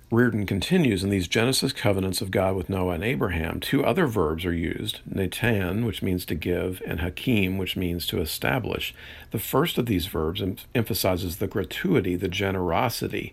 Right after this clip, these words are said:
of God's act. This is pure, unmerited grace. This is God's covenant, but it's God's grace as well.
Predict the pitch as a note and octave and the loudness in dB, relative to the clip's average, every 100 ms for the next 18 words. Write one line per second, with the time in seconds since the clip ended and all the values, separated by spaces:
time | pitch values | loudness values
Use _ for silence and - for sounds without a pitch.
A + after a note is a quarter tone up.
0 | - - - - G2+ - F#2 E2+ G2+ B2 | -14 -20 -12 -6 -2 0 0 0 0 0
1 | F2 G#2+ - - - - G#2+ A2 - F#2+ | -2 -4 -2 -4 0 2 2 2 -2 -2
2 | F#2 E2+ D#2+ E2 - G#2+ A#2 F#2+ - - | 0 0 -2 -4 -2 0 0 -2 -6 -10
3 | - - - A#2+ A#2+ G#2+ F#2 G2 A2+ A#2+ | -16 -20 -6 -4 0 -2 -2 0 4 2
4 | A#2+ - - A#2 A2+ D#2+ E2+ - - - | 2 -4 -2 0 0 -2 -6 -10 -16 -14
5 | - G2+ G#2+ G#2+ - - - G#2+ F2+ - | -6 -4 -4 -8 -6 -8 -4 -4 -2 -4
6 | - G#2 G#2+ E2 E2 - G2+ F#2+ D2 | -4 -2 -2 -4 -6 -4 -4 -2 -4